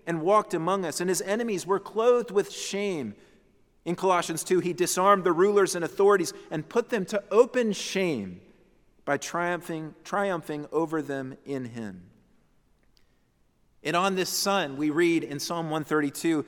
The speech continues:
"His crown will shine." Though little did they or we know that this would be a crown of thorns.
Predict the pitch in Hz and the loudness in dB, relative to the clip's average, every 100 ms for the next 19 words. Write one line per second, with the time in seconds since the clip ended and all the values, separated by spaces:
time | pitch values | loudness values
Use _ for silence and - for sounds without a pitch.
0 | - - 185 - - 190 190 185 180 170 | -6 4 4 4 0 2 2 0 -2 -6
1 | 147 156 - - 147 143 127 95 95 90 | -8 -8 -8 -10 -10 -8 -12 -14 -18 -20
2 | _ _ _ _ _ _ _ _ _ _ | _ _ _ _ _ _ _ _ _ _
3 | _ _ _ 147 165 156 180 180 160 165 | _ _ _ -2 -2 0 0 0 -2 -4
4 | 139 151 151 147 139 143 127 135 135 127 | -2 0 2 2 2 0 -2 -6 -6 -6
5 | 117 123 135 127 139 123 120 110 - 110 | -6 -6 -8 -8 -10 -10 -10 -10 -12 -12
6 | 110 104 - 107 95 92 - - | -12 -16 -14 -14 -14 -18 -20 -20